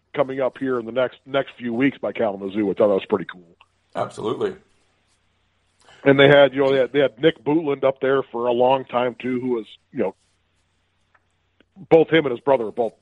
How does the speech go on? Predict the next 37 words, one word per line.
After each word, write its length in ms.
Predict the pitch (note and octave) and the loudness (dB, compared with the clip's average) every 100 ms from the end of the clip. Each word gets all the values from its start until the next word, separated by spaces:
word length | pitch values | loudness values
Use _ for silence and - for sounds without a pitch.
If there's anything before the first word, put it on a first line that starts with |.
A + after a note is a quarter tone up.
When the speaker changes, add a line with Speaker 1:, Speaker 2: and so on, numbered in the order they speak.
| _ _ _ _ _ | _ _ _ _ _
Speaker 1:
pretty 260 | - D3+ G#2+ - | -8 -6 -6 -8
friggin' 300 | B2+ F2 - | -8 -8 -10
tough. 300 | A#2 G2+ - - _ _ _ _ | -8 -8 -12 -20 _ _ _ _
Speaker 2:
Oh, 200 | C#4 E3+ | 2 2
tough 420 | - D#3+ D3+ D#3 | 2 6 6 6
and 160 | B2+ G#2 | -2 0
minor 320 | A#2+ C3+ C3+ | 2 2 2
league 140 | B2 G2+ | 0 -2
le-, 180 | A2 B2 | -4 -2
like, 300 | A2 G2 - | -6 -6 -6
points 480 | B2+ C3+ C#3+ C3 | -2 0 -2 -6
and 120 | A2 G2 | -12 -4
minor 300 | A2 B2+ A#2+ | -2 0 -2
league 140 | G#2+ | -6
le-, 160 | G2+ - | -8 -6
I 140 | A2 | -6
mean, 160 | G#2 G#2 | -6 -2
minor 300 | B2+ C#3 G#2+ | 2 2 0
league 120 | G2 | -4
legends, 380 | G#2 B2 G2 F2 | -2 -2 -4 -12
the 80 | F#2 | -12
Bootlands. 540 | G2+ A2 - E2 D#2+ | -10 -10 -12 -20 -14
Yeah, 220 | G2+ A2 - | -6 -6 -6
for 140 | G2+ | -10
sure. 380 | - A2 F#2+ - _ _ - | -10 -8 -8 -12 _ _ 2
Speaker 1:
Oh, 160 | C#3+ | 4
absolutely. 640 | B2 D3 - C3 D3+ F#2+ E2+ _ _ _ _ _ _ _ _ _ _ _ _ _ | 6 4 0 -6 -6 -10 -20 _ _ _ _ _ _ _ _ _ _ _ _ _
And, 180 | D#3 C#3 | -8 -2
you 60 | |
know, 80 | C3 | -2
I, 160 | B2 C3 _ D3 | -2 -6 _ -16
uh, 140 | A2 A#2 | -10 -10
Nick 320 | C3 C#3 E3+ - - - - - | -4 2 2 2 -14 -18 -20 0
went 240 | C3+ C#3 | 0 2
on 260 | B2 C#3+ C3+ | 2 2 0
to 100 | A2 | -12
coach 360 | - C#3 D3 | -2 -2 -2